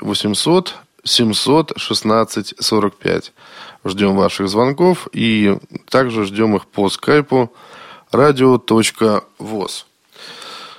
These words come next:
А, Дмитрий, вот, м, такой момент. Есть проводные, есть беспроводные, как мы разобрались с вами, как вы нам рассказали. А есть ли какая-то, ну, скажем так,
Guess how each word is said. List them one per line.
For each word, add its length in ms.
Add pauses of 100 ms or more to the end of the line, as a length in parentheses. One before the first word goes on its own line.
(100)
А, 420
Дмитрий, 420
вот, 300 (360)
м, 320
такой 280
момент. 460 (260)
Есть 420
проводные, 580
есть 200
беспроводные, 680
как 220
мы 400 (720)
разобрались 720
с 100
вами, 200
как 180
вы 100
нам 200
рассказали. 560 (580)
А 80
есть 240
ли 80
какая-то, 840
ну, 120
скажем 400
так, 380